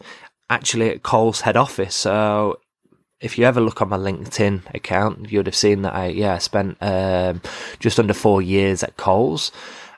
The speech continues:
and six months was spent in the gym in the basement. They've got an awesome gym down there, uh, to, to make sure the staff are, are keeping well. And it's just, it, it's one of the best gyms that I, I've seen. And I think it's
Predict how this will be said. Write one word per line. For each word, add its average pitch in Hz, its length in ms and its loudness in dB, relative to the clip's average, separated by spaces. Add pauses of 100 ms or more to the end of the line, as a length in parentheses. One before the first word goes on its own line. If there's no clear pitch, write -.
(120)
and 117 380 2
six - 380 0
months 120 680 0
was 101 340 -2
spent 101 520 -2 (240)
in 104 800 0 (140)
the 107 160 0
gym 120 460 2
in 98 100 -2
the 104 80 0
basement. 107 460 2
They've 101 100 -12
got 107 140 0
an 104 100 -4
awesome 104 400 0
gym 92 280 2 (200)
down 92 280 0
there, 98 340 0
uh, 92 320 0
to, 92 400 -2 (140)
to 92 120 -8
make 92 140 -4
sure 92 180 0
the 85 100 -8
staff - 440 0
are, 92 340 -2
are 98 140 -6
keeping 98 480 -4
well. 107 360 4
And 101 460 -2
it's 104 140 -4
just, 110 220 0 (120)
it, 104 300 0
it's 104 260 -2
one 120 140 2
of 107 80 2
the - 40 -2
best 101 220 0
gyms 98 360 0
that 82 200 0 (180)
I, 92 240 0
I've 92 160 -4
seen. 127 520 2
And 104 320 0
I - 160 -6
think 107 200 -2
it's - 200 -4